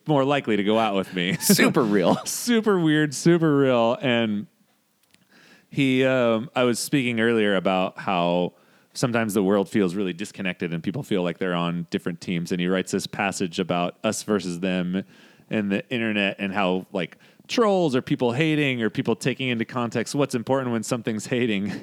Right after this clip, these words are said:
Speaker 1: <laughs> He, he writes this little paragraph. "Whenever some guy says something very hateful, I imagine, what was it like the first time that person kissed his wife?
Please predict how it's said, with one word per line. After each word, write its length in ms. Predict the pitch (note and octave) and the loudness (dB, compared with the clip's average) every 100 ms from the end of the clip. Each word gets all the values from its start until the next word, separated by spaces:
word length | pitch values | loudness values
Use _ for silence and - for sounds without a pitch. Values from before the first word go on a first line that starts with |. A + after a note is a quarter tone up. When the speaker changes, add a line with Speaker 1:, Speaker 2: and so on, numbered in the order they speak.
| - B2+ | -8 -8
Speaker 1:
<laughs> 80 | - | -8
He, 200 | B2 B2 - | -8 -8 -6
he 100 | A2+ | -4
writes 220 | G2+ F2+ F2 | -2 -2 -6
this 140 | E2+ | -6
little 200 | G#2 F#2 | -4 -4
paragraph. 420 | - F#2+ E2+ E2 - - - - - _ _ _ | -4 -6 -4 -8 -10 -20 -20 -20 -20 _ _ _
"Whenever 240 | B2 F3+ E3 | 0 0 0
some 260 | - A3 | 0 0
guy 180 | G#3 G3+ | 2 2
says 260 | F#3+ F3+ D3+ | 2 0 2
something 600 | E3+ D3+ - G#2 G2 G2+ | 0 -2 -2 0 0 -4
very 600 | F#2 A2+ F3 F#3+ F3+ - - - - | -2 0 2 0 -2 -4 -20 -20 -8
hateful, 600 | C#3+ B2 - D#2+ D2 - - | -2 -2 -2 -4 -4 -8 -2
I 120 | C3 | 0
imagine, 600 | D#3+ C#3+ G#2+ D#2+ B1 B1+ - _ - | 2 2 2 0 -6 -12 -20 _ -2
what 180 | G#3 D#4 | 0 2
was 140 | D4+ | 0
it 100 | B3+ | 2
like 260 | G3 D3+ - | 2 0 -2
the 100 | G#2 | -4
first 300 | C#3 C3+ - | -2 -2 -2
time 180 | B2+ A#2 | -4 -2
that 180 | A2+ | -4
person 340 | - A2+ - G#2 | -2 -4 -4 -6
kissed 260 | G#2+ G2+ | -4 -4
his 140 | A2+ F#2+ | -4 -4
wife? 460 | E2 A#1 - - | -4 -6 -12 -20